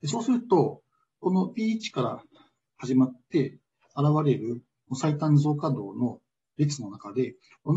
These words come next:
じ長さの増加度は頂点を共有せず同時に処理できるので、このピー一から始まって、あ、Pミューマイナス一まで続いている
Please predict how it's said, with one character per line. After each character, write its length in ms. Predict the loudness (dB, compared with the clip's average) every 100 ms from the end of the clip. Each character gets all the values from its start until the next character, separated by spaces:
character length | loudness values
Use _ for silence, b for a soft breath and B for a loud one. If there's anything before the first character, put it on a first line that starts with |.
| 0
じ 100 | 0
長 240 | -2 -2
さ 100 | -6
の 120 | -10 -6
増 160 | -6
加 100 | -6
度 80 | -10
は 80 | -10
頂 220 | -4 -2
点 180 | -4 -14
を 20 |
共 200 | -6 -4
有 80 | -4
せ 100 | -8
ず 120 | -10 -2
同 160 | 0
時 80 | 2
に 120 | 2
処 80 | 0
理 60 | -6
で 80 |
き 120 | -8 -16
る 100 | -16
の 140 | -6
で、 220 | -6 -6 _ B B B B -4
こ 60 |
の 280 | -2 -2 -8 _
ピ 100 | -6
ー 20 | 0 0
一 160 | -2 -14
か 100 | -8
ら 260 | -4 -4 -6 _ _ _ _ -8
始 200 | -4 2
ま 140 | 2
っ 140 | 2 -8 -4
て、 280 | -4 -4 _ -18
あ、 80 | -12
P 260 | -4 0
ミ 200 | 2 2
ュ 40 | 2 -2
ー 20 | -8 _ _ _
マ 120 | 4
イ 40 | 4
ナ 60 |
ス 100 | 2
一 160 | -4 -2
ま 60 | -2
で 160 | -4 _ _ B B B -10
続 160 | 0 0
い 140 | 0
て 80 | 0
い 100 | 0
る 260 | 0 -2